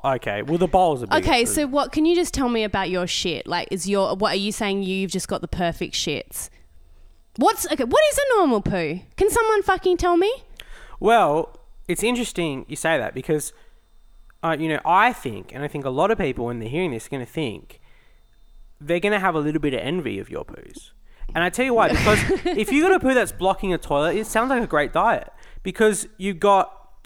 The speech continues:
Speaker 1: it's binded together.
Speaker 2: Mm.
Speaker 1: Um, you're getting quite a lot out. So there's not a lot of, there's not a lot of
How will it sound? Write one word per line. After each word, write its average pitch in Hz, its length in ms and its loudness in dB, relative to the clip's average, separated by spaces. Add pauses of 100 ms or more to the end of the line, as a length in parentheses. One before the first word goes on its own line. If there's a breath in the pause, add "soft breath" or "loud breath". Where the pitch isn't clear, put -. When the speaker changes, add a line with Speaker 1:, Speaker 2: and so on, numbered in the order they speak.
Speaker 1:
it's 190 160 -6
binded 214 580 2
together. 127 420 -2
Speaker 2:
Mm. 175 520 -4 (680 soft breath)
Speaker 1:
Um, 156 420 0 (480)
you're 170 140 -6
getting 190 360 2
quite 180 380 4
a 190 60 4
lot 143 240 4
out. 131 340 -2
So - 80 -8
there's 139 160 -6
not 185 160 2
a 185 40 4
lot 165 220 4
of, 160 200 0
there's 156 180 -4
not 214 160 4
a 220 60 2
lot 180 200 4
of 151 260 -2